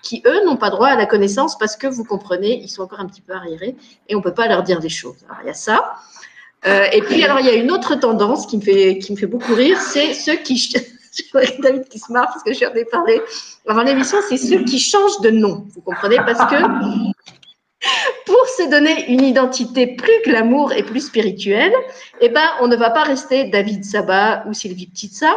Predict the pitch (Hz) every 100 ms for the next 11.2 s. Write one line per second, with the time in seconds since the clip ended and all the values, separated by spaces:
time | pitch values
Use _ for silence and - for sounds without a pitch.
0 | - 214 214 220 214 254 349 240 202 -
1 | 381 254 214 269 220 202 302 370 233 277
2 | 302 - 240 254 - 226 277 202 214 254
3 | 226 - - - - 403 - 339 254 -
4 | - 302 254 214 277 202 190 - 185 -
5 | - - - - - - 202 208 226 269
6 | 226 254 359 - 294 311 220 - 233 403
7 | 311 208 208 311 226 - 233 214 202 220
8 | - - 254 254 370 - 233 285 247 220
9 | 202 208 311 349 - - 392 - 415 349
10 | 277 339 247 269 254 233 226 240 233 202
11 | 214